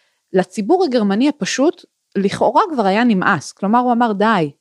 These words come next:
העמידו לדין כבר את הבכירים, העמידו לדין את הקצינים הבינוניים. סקר דעת קהל, אה, מאותם, אה, שנים גילה למשל שחמישים ושבעה אחוזים מהגרמנים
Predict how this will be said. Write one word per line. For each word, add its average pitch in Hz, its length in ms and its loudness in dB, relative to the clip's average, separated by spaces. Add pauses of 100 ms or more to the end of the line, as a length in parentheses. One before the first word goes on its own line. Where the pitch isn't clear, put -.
העמידו 262 440 2
לדין 233 420 2
כבר 214 260 0
את 214 120 -4
הבכירים, 170 640 -2
העמידו 262 500 0
לדין 254 360 0
את 240 100 -6
הקצינים 226 500 -2
הבינוניים. 196 800 0 (480)
סקר 233 400 -2
דעת 214 260 2
קהל, 202 500 2
אה, 190 160 2
מאותם, 196 540 -2
אה, 196 160 0
שנים 214 480 0 (220)
גילה 190 320 2
למשל 220 300 -2
שחמישים 196 500 -2
ושבעה 214 340 0
אחוזים 202 380 -2
מהגרמנים 185 800 0